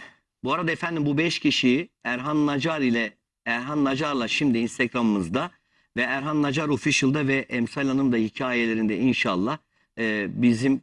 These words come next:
e, programımızda seçilenleri orada, e, paylaşacak ve bunu takipçisi olun. Ben de takipçisiyim ama ben Emsel Hanım'ı şöyle tanırım. Emsel Hanım bir söz verdi mi sözünü tutar.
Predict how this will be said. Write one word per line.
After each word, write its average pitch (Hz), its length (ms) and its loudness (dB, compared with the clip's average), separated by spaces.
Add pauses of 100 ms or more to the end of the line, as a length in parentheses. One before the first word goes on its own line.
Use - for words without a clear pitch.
e, 110 140 -2
programımızda 117 840 0
seçilenleri 117 760 -2 (300)
orada, 131 480 -4 (280)
e, 107 60 -12
paylaşacak 120 720 -2 (340)
ve 135 300 -2
bunu 131 260 2
takipçisi 131 680 -4
olun. 127 280 0
Ben 135 200 0
de 113 60 0
takipçisiyim 104 680 -4
ama 120 260 2
ben 131 160 2
Emsel 127 380 0
Hanım'ı 127 260 2
şöyle 131 300 2
tanırım. 110 400 -2 (300)
Emsel 117 300 -2
Hanım 123 180 2
bir 127 40 0
söz 120 340 -2
verdi 117 320 -2
mi 120 200 2 (280)
sözünü 113 460 0
tutar. 127 440 -4